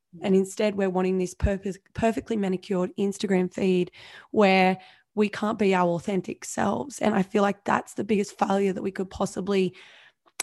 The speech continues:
encourage in ourselves and the people around us. We want to strive to be imperfect. We should be striving to be honest and be raw and be really vulnerable,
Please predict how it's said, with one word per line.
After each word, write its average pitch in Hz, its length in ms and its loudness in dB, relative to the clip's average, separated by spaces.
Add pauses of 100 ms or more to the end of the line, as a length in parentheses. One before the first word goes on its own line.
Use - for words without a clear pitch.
(120)
encourage 208 720 2 (100)
in 190 140 4
ourselves 185 420 0
and 185 400 0 (220)
the 180 120 -6
people 196 320 -2
around 180 400 -2
us. - 260 -4
We 202 120 2
want 202 200 0
to 202 60 -2
strive 190 580 2 (520)
to 196 100 -4
be 190 260 0
imperfect. 247 720 0
We 220 80 -2
should 214 160 -6
be 226 100 -6
striving 196 720 2 (360)
to 175 200 -4 (160)
be 202 300 4
honest 202 500 0
and 190 140 2
be 208 200 0
raw 190 560 4
and 185 140 4
be 202 160 2
really 233 240 4
vulnerable, 180 640 2